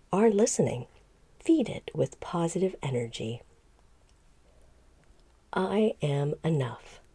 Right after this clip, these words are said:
We place many types of expectations on ourselves, others, and in life. Be more of something. Be better at something.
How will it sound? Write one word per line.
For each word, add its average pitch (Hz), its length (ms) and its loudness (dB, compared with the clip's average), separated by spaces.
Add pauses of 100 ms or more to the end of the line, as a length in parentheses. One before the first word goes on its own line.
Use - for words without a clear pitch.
(1600)
We 254 160 2
place 339 380 2
many 254 240 8
types 233 380 2
of 190 120 0
expectations 147 1040 -2
on 131 140 -2
ourselves, 139 720 -2 (240)
others, 143 520 6 (200)
and 233 380 4 (260)
in 226 260 8
life. 262 400 2 (500)
Be 185 140 8
more 165 280 10
of 160 100 0
something. 131 500 -4 (300)
Be 220 100 8
better 247 320 8
at 139 160 2
something. 131 460 -4